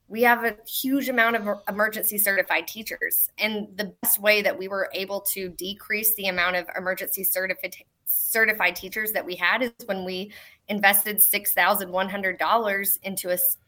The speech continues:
pay raise for our educators, just across the board pay raises, helped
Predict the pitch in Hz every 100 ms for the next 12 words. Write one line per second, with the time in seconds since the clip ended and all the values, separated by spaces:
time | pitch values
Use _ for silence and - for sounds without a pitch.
0 | _ _ - 285 269 151 147 - - _
1 | _ _ _ - 185 185 190 - 190 180
2 | 170 180 180 170 120 - - - - 175
3 | - - - - 202 196 - 196 202 196
4 | 208 196 - - - - - - - -
5 | _ 202 208 208 -